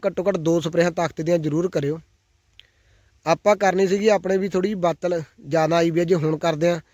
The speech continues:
ਫਿਰ ਪੱਤਿਆਂ ਦੀਆਂ ਨੋਕਾਂ ਉੱਪਰੋਂ ਸੁੱਕ ਜਾਣੀਆਂ ਨੇ,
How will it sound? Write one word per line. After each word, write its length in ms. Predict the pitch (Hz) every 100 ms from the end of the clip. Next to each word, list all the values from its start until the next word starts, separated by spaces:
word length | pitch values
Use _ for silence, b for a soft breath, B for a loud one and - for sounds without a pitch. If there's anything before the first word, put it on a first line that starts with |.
| _ _ _
ਫਿਰ 120 | 165
ਪੱਤਿਆਂ 400 | - 170 - 170 170
ਦੀਆਂ 120 | 180
ਨੋਕਾਂ 320 | 165 143 170
ਉੱਪਰੋਂ 280 | 165 - 165
ਸੁੱਕ 220 | 151 -
ਜਾਣੀਆਂ 280 | 143 143 151
ਨੇ, 100 | 165